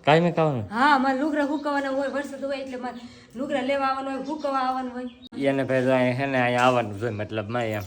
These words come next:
Speaker 2: હા.
Speaker 1: એક ધારું. પણ આપણે હે ને ભાઈ એ વાત ઘણા સમય પછી નીચે હે ને આપણે બાજરો સૂકેલો છે જોવો. ઓલો ઈ બે હે ને ઈ દાદાના ને એના હે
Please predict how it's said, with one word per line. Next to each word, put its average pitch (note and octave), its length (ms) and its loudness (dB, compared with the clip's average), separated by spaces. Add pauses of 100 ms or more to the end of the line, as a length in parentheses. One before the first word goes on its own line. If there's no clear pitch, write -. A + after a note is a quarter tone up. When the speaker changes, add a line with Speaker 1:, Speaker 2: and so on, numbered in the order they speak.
Speaker 2:
હા. F#2+ 140 -14 (200)
Speaker 1:
એક G#2+ 140 -8
ધારું. A#2+ 240 -4 (260)
પણ A2+ 220 -6
આપણે A#2+ 240 -4
હે D3 40 -2
ને D3 100 -2
ભાઈ B2+ 840 -6
એ A#2 100 2
વાત G#2+ 160 0 (220)
ઘણા A#2+ 260 -2
સમય G#2+ 260 -6
પછી A#2 240 -6 (420)
નીચે A#2 240 -6
હે C#3+ 80 0
ને C#3+ 100 0
આપણે G#2+ 280 -2
બાજરો A2 340 4
સૂકેલો A2 320 2
છે A2+ 180 0
જોવો. A2 160 0 (840)
ઓલો B2 240 8 (100)
ઈ A#2+ 160 6 (240)
બે B2+ 100 8 (140)
હે C#3+ 80 6
ને C#3+ 160 6
ઈ A2+ 120 4
દાદાના B2+ 360 6
ને B2+ 140 4
એના C#3+ 180 6
હે D3+ 60 2